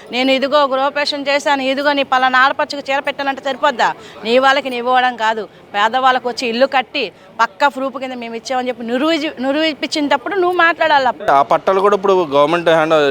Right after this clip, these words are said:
Speaker 2: టీడీపీ నాయకులు హ్యాండ్ ఓవర్ చేసుకుని ఆక్రమించుకుంటున్నారని చెప్తున్నారు.
Speaker 1: ఎక్కడ ఆక్రమించుకున్నారండి?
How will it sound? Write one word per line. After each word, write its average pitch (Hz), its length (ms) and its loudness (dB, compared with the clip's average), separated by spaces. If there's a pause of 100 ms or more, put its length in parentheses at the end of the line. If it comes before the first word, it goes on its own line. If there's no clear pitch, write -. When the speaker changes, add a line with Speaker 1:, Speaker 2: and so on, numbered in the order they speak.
Speaker 2:
టీడీపీ 170 360 0
నాయకులు 160 300 2
హ్యాండ్ 151 200 2
ఓవర్ 160 140 2
చేసుకుని 151 300 0
ఆక్రమించుకుంటున్నారని 160 720 -2
చెప్తున్నారు. - 400 -6
Speaker 1:
ఎక్కడ 285 160 -6 (140)
ఆక్రమించుకున్నారండి? 269 840 -4